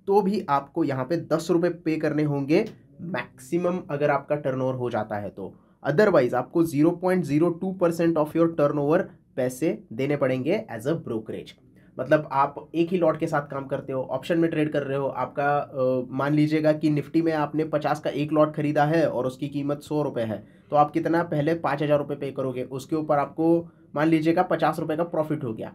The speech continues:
और वो प्रीमियम हो गया एक सौ पचास रुपये। तो एक सौ पचास के हिसाब से आपको यहाँ पे सात हज़ार पाँच सौ रुपये में आप वो जो है ऑप्शन बेच दोगे। तो सात हज़ार पाँच सौ और पाँच हज़ार का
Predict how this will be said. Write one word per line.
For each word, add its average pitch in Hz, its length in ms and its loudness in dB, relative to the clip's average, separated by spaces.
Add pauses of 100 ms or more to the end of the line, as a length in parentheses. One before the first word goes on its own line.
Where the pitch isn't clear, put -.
(120)
और 135 120 -2
वो 147 140 2
प्रीमियम 156 400 2
हो 147 160 0
गया 147 140 2
एक 147 240 -4
सौ 160 100 -8
पचास 120 380 -4
रुपये। - 180 -16
तो - 140 -16
एक 139 160 -6
सौ 175 100 -4
पचास 165 340 0
के - 80 -2
हिसाब 165 240 2
से 165 120 -4
आपको 135 260 -2
यहाँ 139 240 -2
पे 196 140 -4 (280)
सात 170 240 2
हज़ार 170 180 4
पाँच 151 260 0
सौ 165 60 0
रुपये 151 200 0
में 156 120 0
आप 147 220 0
वो 208 440 0
जो 139 260 -2
है 147 280 4
ऑप्शन 143 280 -4
बेच 165 260 2
दोगे। 107 280 -8
तो 131 120 -10
सात 147 260 -2
हज़ार 165 200 2
पाँच 147 280 -2
सौ 175 120 -2
और 143 220 -2
पाँच 147 260 -2
हज़ार 151 220 2
का 165 240 0